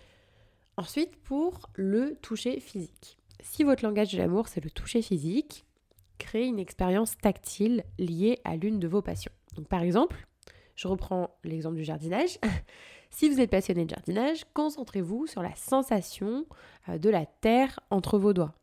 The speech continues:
Euh, ça peut vous aider à vous sentir plus connecté à votre passion. Euh, ça peut sembler un peu étrange au début, mais pensez à des activités qui nécessitent un contact physique.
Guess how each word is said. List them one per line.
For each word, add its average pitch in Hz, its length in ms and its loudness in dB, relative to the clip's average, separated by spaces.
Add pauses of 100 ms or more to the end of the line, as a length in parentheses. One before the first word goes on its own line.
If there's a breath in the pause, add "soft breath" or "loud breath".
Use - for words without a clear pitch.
(960 soft breath)
Euh, 160 260 -8
ça 175 180 -4
peut 208 200 0
vous 196 180 0
aider 190 320 4
à 220 100 -2
vous 165 120 -6
sentir 165 320 -8
plus - 160 -6
connecté 165 360 -6
à 208 120 -2
votre 180 160 -6
passion. 202 280 -4 (1300 loud breath)
Euh, 165 420 0 (100)
ça - 160 2
peut 269 120 2
sembler 240 260 0
un 196 80 0
peu 226 280 2 (180)
étrange 196 420 4
au 175 60 4
début, 165 500 2
mais 190 180 2
pensez 220 280 -2
à 302 60 4
des 208 180 2
activités 185 420 -2
qui - 140 -8
nécessitent 185 840 0
un 180 120 -2
contact 202 420 -6
physique. - 540 -8